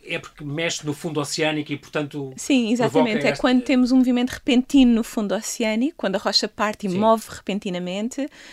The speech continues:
Speaker 2: toda a coluna de água é empurrada e, portanto, isso gera,
Speaker 1: Gera essa, gera essa
Speaker 2: eh,
Speaker 1: onda.
Speaker 2: exatamente.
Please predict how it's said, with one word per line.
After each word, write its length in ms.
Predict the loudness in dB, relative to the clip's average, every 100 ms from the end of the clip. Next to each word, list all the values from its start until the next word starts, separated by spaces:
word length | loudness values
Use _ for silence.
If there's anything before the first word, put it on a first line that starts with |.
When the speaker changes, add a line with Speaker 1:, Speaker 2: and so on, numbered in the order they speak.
| -4
Speaker 2:
toda 200 | 0 2
a 40 | 2
coluna 280 | 0 0 2
de 60 |
água 220 | 2 2
é 20 | -2
empurrada 640 | -2 -2 -2 0 0 -2 -8 -20 -12
e, 100 | -10
portanto, 380 | -8 -4 -4 -4
isso 220 | -8 -6
gera, 320 | -4 -4 -2
Speaker 1:
Gera 100 | -2 -2
essa, 180 | -6
gera 240 | -4 -4 -4
essa 200 | -4 -4
Speaker 2:
eh, 40 |
Speaker 1:
onda. 240 | -6 -6 -8
Speaker 2:
exatamente. 460 | -8 -10 -12 -16